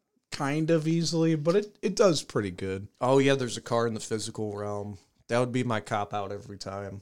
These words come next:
Speaker 2: So it's the fucking carpet, man. When I went around the track, you had already fluffed
Speaker 1: No,
Speaker 2: the
Speaker 1: I
Speaker 2: carpet
Speaker 1: mean,
Speaker 2: fiber up and it
Speaker 1: no,
Speaker 2: slowed
Speaker 1: it's,
Speaker 2: me down.
Speaker 1: it's not, it's, it's cool, though. It's cool.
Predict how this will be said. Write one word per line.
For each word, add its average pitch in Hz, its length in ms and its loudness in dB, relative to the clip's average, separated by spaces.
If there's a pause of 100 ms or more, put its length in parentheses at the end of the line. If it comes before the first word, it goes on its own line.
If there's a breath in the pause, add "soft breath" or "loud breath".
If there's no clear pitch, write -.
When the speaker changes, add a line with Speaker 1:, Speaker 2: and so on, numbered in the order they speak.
(120)
Speaker 2:
So 156 220 0
it's 123 160 -2
the 113 80 -6
fucking 117 380 -2
carpet, 110 500 -4
man. 104 320 -8
When 117 220 0
I 131 160 6
went 127 200 2
around 107 300 -2
the 101 80 -8
track, 107 460 -2
you 117 140 -4
had 110 100 -2
already 104 240 -4
fluffed - 360 -4
Speaker 1:
No, 202 180 8
Speaker 2:
the 185 40 12
Speaker 1:
I 180 120 10
Speaker 2:
carpet 185 100 2
Speaker 1:
mean, 175 180 2
Speaker 2:
fiber 101 420 -2
up 98 200 -6
and 107 100 -4
it 175 60 2
Speaker 1:
no, 175 180 8
Speaker 2:
slowed 147 140 8
Speaker 1:
it's, 156 160 2
Speaker 2:
me - 60 -4
down. 104 100 0
Speaker 1:
it's - 160 0
not, 160 340 4 (180)
it's, - 320 -8 (440)
it's 277 180 0
cool, 92 280 -2
though. 87 280 -4 (140)
It's 143 160 -4
cool. 92 360 -8